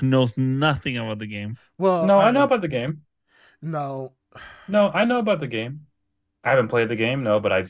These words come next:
Speaker 3: I know ab-, about the story.
Speaker 1: You
Speaker 3: I
Speaker 1: do,
Speaker 3: know
Speaker 1: do you know
Speaker 3: about
Speaker 1: about
Speaker 3: the
Speaker 1: clickers?
Speaker 3: Yeah, they're the ones I can't see. They have the more fungi
Speaker 1: Okay,
Speaker 3: looking
Speaker 1: you are
Speaker 3: faces.
Speaker 1: completely going against what you've said before.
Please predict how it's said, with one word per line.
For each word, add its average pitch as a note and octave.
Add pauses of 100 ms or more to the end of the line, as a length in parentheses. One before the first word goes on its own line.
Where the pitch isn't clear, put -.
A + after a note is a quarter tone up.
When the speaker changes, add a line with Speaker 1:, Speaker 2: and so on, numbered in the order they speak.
Speaker 3:
I G2
know F#2+
ab-, F#2+
about G2
the -
story. G#2+ (160)
Speaker 1:
You C#3+
Speaker 3:
I G2+
Speaker 1:
do, G2+
Speaker 3:
know G2+
Speaker 1:
do G2
you F#2+
know B2
Speaker 3:
about A2+
Speaker 1:
about F#2+
Speaker 3:
the B2+
Speaker 1:
clickers? D3+ (600)
Speaker 3:
Yeah, E3+
they're A2+
the G#2+
ones G#2
I A2
can't G2+
see. G2
They F#2
have F#2
the F2 (360)
more G2+
fungi G2+
Speaker 1:
Okay, C#3+
Speaker 3:
looking A2+
Speaker 1:
you C#3+
are E3+
Speaker 3:
faces. -
Speaker 1:
completely C3+
going B2
against A#2
what A2+
you've G#2
said A2+
before. G#2+